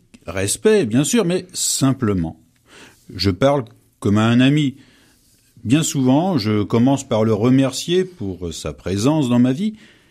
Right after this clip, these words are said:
et pour son amour pour moi. Ensuite, je lui fais part de, de mes demandes. Je n'oublie pas de le remercier pour tout ce qu'il a déjà fait pour moi et pour les réponses à mes prières. Parfois,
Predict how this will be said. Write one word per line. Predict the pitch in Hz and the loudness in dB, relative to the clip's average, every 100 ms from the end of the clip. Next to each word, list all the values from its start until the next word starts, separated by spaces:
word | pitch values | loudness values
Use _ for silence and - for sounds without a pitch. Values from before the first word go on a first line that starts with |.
| _ _ | _ _
et | 113 | -6
pour | 147 131 | -4 -2
son | - 175 170 | 0 0 2
amour | 151 139 160 190 - | 2 2 2 0 -4
pour | 127 | -2
moi. | 110 90 - - _ _ _ _ _ _ _ _ - | 0 0 -6 -16 _ _ _ _ _ _ _ _ -8
Ensuite, | 107 - 175 | -4 -2 -2
je | 135 117 | 2 0
lui | 113 | 2
fais | 107 | -2
part | - 92 139 101 | -2 0 0 -2
de, | 95 90 | -2 -2
de | 85 | -2
mes | 85 82 | -2 0
demandes. | 131 120 113 135 92 85 82 | 2 2 2 0 -2 -6 -6
Je | 87 | -4
n'oublie | 92 95 | -2 -2
pas | 98 147 | -2 0
de | 135 | 2
le | 123 | 2
remercier | 113 139 139 - - 170 208 | 2 2 0 -2 -4 -2 -4
pour | - 101 | -8 -10
tout | - | -6
ce | 160 | -4
qu'il | - 120 | 0 0
a | |
déjà | 98 92 139 123 120 | 0 0 0 2 -2
fait | 117 123 | -4 -8
pour | 110 90 | -8 -10
moi | 87 - - - - - - _ - | -10 -10 -20 -20 -20 -20 -20 _ -10
et | |
pour | 92 120 117 | -2 0 2
les | 107 | 2
réponses | 131 - 135 135 110 | 0 0 -2 -2 -2
à | |
mes | 104 104 | -2 -2
prières. | - 85 76 - _ _ _ _ _ _ _ _ _ _ _ _ _ | -4 -8 -8 -14 _ _ _ _ _ _ _ _ _ _ _ _ _
Parfois, | 110 - 151 175 190 | -4 -2 0 0 0